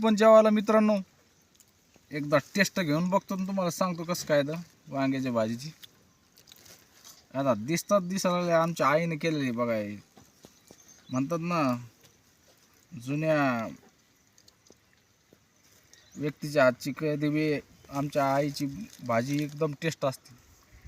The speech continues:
हे बघा आता. हम्म, हम्म.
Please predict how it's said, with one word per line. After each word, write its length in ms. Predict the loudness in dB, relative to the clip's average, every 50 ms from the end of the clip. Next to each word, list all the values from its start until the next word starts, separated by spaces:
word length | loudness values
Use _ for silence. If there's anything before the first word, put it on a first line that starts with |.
| -18 -12 -8
हे 80 | -4
बघा 240 | -2 -2 0 0 -2
आता. 120 | -4 -6 -8 -14 -18 _ _ _ _ _ _ _ _ _ _ _ _ _ _ _ _ _ _ _ _ -20 -20 -20 -20 _ -20 -20 -20 -20 -20 -20 -20 -20 -20 -20 -20 -20 -20 -20 -20 -20 _ _ _ _ _ _ _ _ _ -20 -20 -20 _ _ -20 -20 -20 -20 -20 -20 -20 -20 -20 _ -8
हम्म, 160 | -6 -4 -4
हम्म. 160 | -4 -6 -10